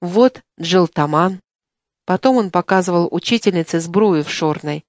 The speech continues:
уже почти готовую, налаженную для упряжи. Потом пошли посмотреть плуги. Всё было в порядке. Хоть сейчас запрягай и паши.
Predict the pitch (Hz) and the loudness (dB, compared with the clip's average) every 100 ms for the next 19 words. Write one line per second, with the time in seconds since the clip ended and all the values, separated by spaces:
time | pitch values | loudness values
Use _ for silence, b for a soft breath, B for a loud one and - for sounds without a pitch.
0 | _ _ _ 202 220 - 185 - 180 160 | _ _ _ 0 2 2 0 -2 -2 0
1 | 151 214 208 160 151 151 _ _ _ 190 | 0 0 0 -2 -4 -6 _ _ _ 0
2 | 180 208 247 220 214 208 190 185 147 - | 4 4 4 2 0 0 2 0 0 -6
3 | - 147 143 151 _ _ _ _ _ 151 | -10 -8 -8 -12 _ _ _ _ _ -4
4 | 156 269 294 226 - 220 214 - 151 - | 2 2 2 -2 -2 -2 -2 -2 -2 -2
5 | 196 - 165 151 156 147 - _ _ _ | -4 -4 -6 -4 -8 -8 -12 _ _ _
6 | _ - 294 254 220 - 165 160 147 - | _ -6 -2 2 2 2 0 2 0 -2
7 | - 151 - _ _ _ _ - 311 - | -10 -12 -12 _ _ _ _ 0 0 2
8 | 190 - 165 147 147 - 143 139 196 226 | -4 0 0 2 -4 -4 -6 0 0 0
9 | - _ _ - 240 170 - - 135 | -6 _ _ -6 -4 -2 -4 -6 -8